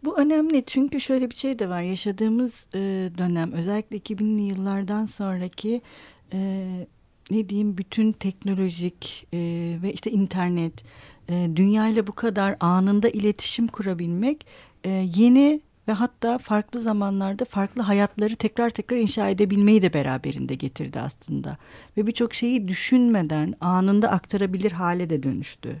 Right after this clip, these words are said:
bir sürü şey. O yüzden mesela sizin metinlerinizi okurken, e, ben şeyi düşündüm. E, hayat tarzı, e, kahramanlarda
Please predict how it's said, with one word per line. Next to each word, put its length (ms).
bir 160
sürü 300
şey. 240
O 80
yüzden 240
mesela 260
sizin 240
metinlerinizi 640
okurken, 560
e, 320
ben 180
şeyi 320
düşündüm. 540
E, 280
hayat 720
tarzı, 840
e, 180
kahramanlarda 1120